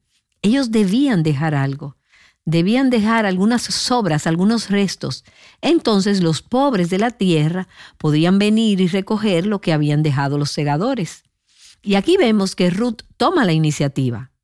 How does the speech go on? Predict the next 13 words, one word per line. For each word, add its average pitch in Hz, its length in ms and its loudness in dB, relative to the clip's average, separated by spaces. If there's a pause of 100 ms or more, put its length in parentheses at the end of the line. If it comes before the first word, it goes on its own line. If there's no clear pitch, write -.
Cuando 147 420 0
ella 220 320 2
y 185 100 0
Noemí 240 500 0
regresaron 160 560 0
a 190 80 0
Belén, 202 480 -2 (520)
era 175 220 4
la 151 240 2
época 165 460 0
de 143 80 0
la 135 140 -2
cosecha, 131 640 -4